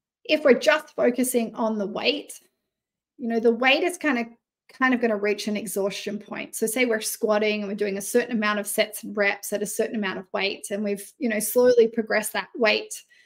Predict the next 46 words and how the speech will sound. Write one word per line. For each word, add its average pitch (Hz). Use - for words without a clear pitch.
over 240
time, 220
maybe 208
three, 214
four, 202
five 202
weeks, 240
and 240
then 233
we 240
kind 254
of 233
hit -
a 233
plateau 226
and 254
we 254
can't 262
add 247
any 233
more 208
weight 196
to -
the 202
bar 202
at 220
that 208
kind 208
of, -
uh, 214
volume 208
or 214
intensity. 214
Uh, 202
and 226
so 233
then 247
we 233
s-, -
we 226
just, 240
like, -
keep 269
doing 240
that 208
weight 214